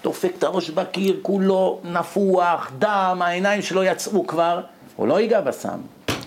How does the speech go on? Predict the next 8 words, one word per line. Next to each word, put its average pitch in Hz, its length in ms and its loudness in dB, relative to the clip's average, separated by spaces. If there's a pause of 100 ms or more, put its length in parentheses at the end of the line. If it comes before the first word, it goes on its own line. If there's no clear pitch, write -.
(400)
עכשיו 120 220 0
יש 123 160 -4
מחיר 143 300 -2
לשלם, 156 520 0 (640)
הבנתם? 143 480 0 (460)
כל 240 400 4
שאר 208 300 2
הדברים, 170 760 0